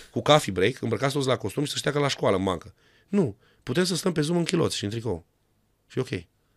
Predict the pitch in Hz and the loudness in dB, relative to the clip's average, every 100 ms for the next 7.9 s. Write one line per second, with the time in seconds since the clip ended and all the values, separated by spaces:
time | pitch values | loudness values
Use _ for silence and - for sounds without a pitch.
0 | _ 110 110 117 113 110 107 101 85 - | _ -2 0 0 2 2 0 -2 -6 -14
1 | _ _ - - _ _ _ - 123 107 | _ _ -20 -20 _ _ _ 0 0 0
2 | - - 156 143 - 127 - 110 113 104 | -2 -4 2 2 4 2 2 0 2 4
3 | 107 98 98 107 95 87 104 98 87 107 | 2 2 0 2 0 0 -2 0 0 -2
4 | 143 156 92 127 95 110 113 95 87 92 | -2 0 0 0 0 0 0 -2 -2 -4
5 | 202 - - - _ 127 180 190 147 160 | -4 -10 -20 -20 _ -4 4 6 8 6
6 | 151 123 113 113 104 160 117 92 110 202 | 6 6 6 2 2 0 0 0 0 0
7 | 147 160 175 170 165 156 160 123 85 | 2 2 2 0 0 0 -2 -4 -6